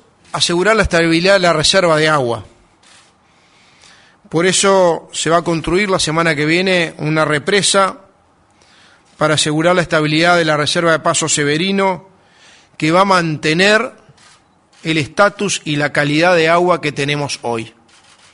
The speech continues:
Y eso me parece una noticia que da mucha tranquilidad a la gente y a la población de la zona metropolitana, que es donde está hoy esta situación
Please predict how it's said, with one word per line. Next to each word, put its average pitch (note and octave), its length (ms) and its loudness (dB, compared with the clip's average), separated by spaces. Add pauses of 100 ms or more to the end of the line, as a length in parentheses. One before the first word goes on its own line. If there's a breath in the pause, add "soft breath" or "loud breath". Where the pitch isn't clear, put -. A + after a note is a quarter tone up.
(140 soft breath)
Y E3 80 -4
eso E3+ 160 -2
me E3 140 -2
parece D3+ 320 -2
una D3+ 120 -2
noticia D3+ 380 -4
que D#3 60 -2
da D3+ 100 2
mucha D#3+ 280 -4
tranquilidad D3 840 -2 (680 soft breath)
a D3+ 100 -6
la C#3+ 120 -2
gente E3+ 320 -4
y D#3+ 40 2
a D3+ 40 0
la C#3+ 120 -4
población D3 440 -2
de E3 80 0
la D3+ 100 -2
zona F3 240 0
metropolitana, D#3 800 -2
que E3 80 -2
es E3+ 80 -2
donde D#3 220 -4
está E3+ 260 0
hoy F3+ 260 -2 (280 loud breath)
esta D#3 220 -4
situación D3 600 -8